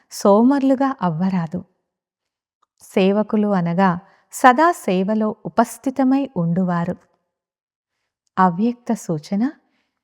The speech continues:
సంకల్పాల శక్తిని జమ చేసుకొని శ్రేష్టమైన సేవకు నిమిత్తులుగా అవ్వండి. ఎలాగైతే ఇంజెక్షన్ ద్వారా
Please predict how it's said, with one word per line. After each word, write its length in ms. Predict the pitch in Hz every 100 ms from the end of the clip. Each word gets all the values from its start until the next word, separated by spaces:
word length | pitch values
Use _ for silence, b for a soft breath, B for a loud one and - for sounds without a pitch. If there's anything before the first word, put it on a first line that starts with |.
| _ _ _ _ _
సంకల్పాల 840 | - - 247 277 349 349 320 302 277
శక్తిని 560 | - 190 - 226 220
జమ 360 | 185 180 165 175 -
చేసుకొని 600 | 170 - - 185 196 175 - _ _ _
శ్రేష్టమైన 800 | - 220 233 240 - 302 302 311
సేవకు 720 | 285 - 190 170 196 196 180 - 190
నిమిత్తులుగా 720 | 170 175 214 - 233 240 254 175
అవ్వండి. 460 | 156 170 170 180 _ _ _ _ _ _ _ _ _ _ _ _ _ _ -
ఎలాగైతే 720 | 202 185 170 165 - 302 - _ _ _ _ -
ఇంజెక్షన్ 640 | 247 262 339 - 330 277
ద్వారా 500 | 185 170 160 175 165